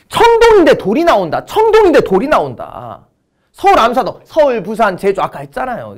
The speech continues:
신석기. 다음 몇 번? 답은 삼 번. 이렇게 보시면 되겠습니다. 아마 여러분 문제 풀어보세요. 거의 이쪽은요, 신석기하고 청동기 비교하는 문제가 제일 많이 나올 거예요. 꼭 기억하시고,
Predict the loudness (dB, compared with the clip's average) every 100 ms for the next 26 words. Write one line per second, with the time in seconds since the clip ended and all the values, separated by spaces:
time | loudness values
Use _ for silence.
0 | -20 -18 -16 -16 _ -20 -14 -10 -8 -6
1 | -6 -8 _ _ -14 -12 -14 _ _ _
2 | -12 -10 -10 -6 -4 -4 -8 -12 -12 -12
3 | -18 -20 -20 -20 _ _ _ _ -6 -2
4 | 0 2 2 0 -4 0 2 2 2 0
5 | -2 -8 0 2 4 2 -2 -2 -2 -4
6 | -6 -6 -4 -4 -2 0 2 0 -2 -12
7 | -8 -2 0 0 0 -2 -8 -6 -4 -6
8 | -4 0 0 0 -4 -6 -2 -2 0 -2
9 | -2 -4 -6 -10 -14 -16 _ _ _ _
10 | _ _ -8 -8 -4 -4 -2 -6 -4 -2
11 | 2 0